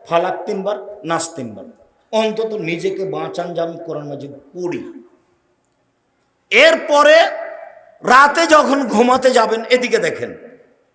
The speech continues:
উপস্থিত বৈঠকের মুসলিম বোন, এদিকে খেয়াল করেন। এই মেয়ে, এদিকে খেয়াল করো। হাত দুটি এইভাবে জমা করবেন, জমা করে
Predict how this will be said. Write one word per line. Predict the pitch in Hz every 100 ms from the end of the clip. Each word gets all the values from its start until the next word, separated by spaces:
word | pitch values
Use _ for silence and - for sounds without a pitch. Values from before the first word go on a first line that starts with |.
| _ _ _ _ _ _
উপস্থিত | 156 151 180 190 190
বৈঠকের | 185 196 208 202
মুসলিম | 208 202 214 208
বোন, | 214 214
এদিকে | 196 214 214
খেয়াল | 214 208 214
করেন। | 214 220 226 - - -
এই | 165 226
মেয়ে, | 226 220 240 247 - - - - _ _ _
এদিকে | - 185 214 220
খেয়াল | - 220 214
করো। | 220 233 - - - - _ _ _ _ _ _
হাত | - 185 208
দুটি | 247 269
এইভাবে | 254 240 247 247
জমা | 214 208
করবেন, | 180 156 110 - - - - _ _ _ _ _ _ _ -
জমা | 113 226 240
করে | 233 269 285